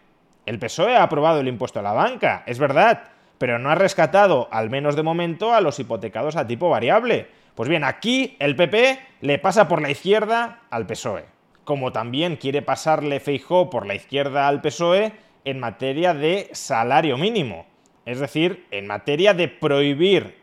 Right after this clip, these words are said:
a los trabajadores trabajar por debajo de un determinado salario marcado por ley.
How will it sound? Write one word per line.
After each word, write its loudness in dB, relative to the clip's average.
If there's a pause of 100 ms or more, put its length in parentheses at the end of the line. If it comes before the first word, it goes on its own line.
a -2
los -4
trabajadores -2
trabajar 2 (300)
por 0
debajo 2
de -2
un -2
determinado -2
salario 2
marcado -2
por -6
ley. 0